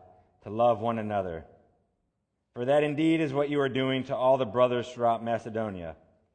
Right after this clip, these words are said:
But we urge you, brothers, to do this more and more,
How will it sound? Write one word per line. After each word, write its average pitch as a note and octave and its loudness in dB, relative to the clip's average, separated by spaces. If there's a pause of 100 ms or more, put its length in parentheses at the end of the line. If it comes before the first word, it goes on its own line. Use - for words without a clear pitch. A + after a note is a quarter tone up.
(260)
But A#2+ -6
we B2 -2
urge C#3 -2
you, D3 -4
brothers, A2 2 (640)
to G#2 -16
do A#2 -4
this F#2 -10 (340)
more A2 -4 (680)
and F#2+ -12
more, E2 -10